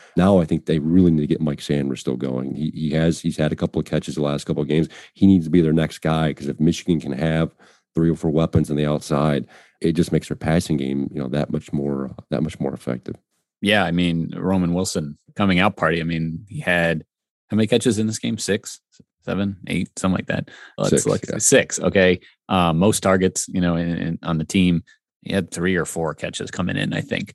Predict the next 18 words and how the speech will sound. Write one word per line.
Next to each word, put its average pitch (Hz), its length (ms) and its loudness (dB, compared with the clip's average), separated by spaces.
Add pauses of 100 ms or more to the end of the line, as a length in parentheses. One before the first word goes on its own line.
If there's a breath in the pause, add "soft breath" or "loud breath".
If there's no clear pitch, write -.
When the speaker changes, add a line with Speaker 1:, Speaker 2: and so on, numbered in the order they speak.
(140 loud breath)
Speaker 2:
And 95 180 0
at 90 60 2
least 104 240 4
one 101 120 2
of 85 80 0
those 80 240 -2
was 87 140 -6
on 82 160 -4
one 80 80 -6
of 78 80 -6
those 78 180 -4
little, 82 240 -6
you 85 60 -6
know, 80 140 -8
basketball 80 520 -4
chess - 240 -2
passes. - 480 -6
So 80 400 0